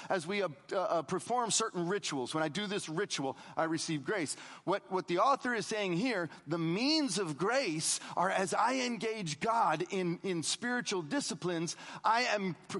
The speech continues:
I am creating the throughput. I'm creating the means for his grace to operate in my life.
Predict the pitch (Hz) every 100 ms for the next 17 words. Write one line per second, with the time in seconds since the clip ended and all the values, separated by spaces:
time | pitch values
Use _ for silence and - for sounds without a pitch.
0 | 175 - 185 175 208 220 277 294 247 185
1 | 214 247 202 175 160 160 151 196 220 247
2 | 220 214 220 277 302 247 180 202 180 196
3 | - 196 170 - - - 180 - 175 170
4 | 156 151 147 143 123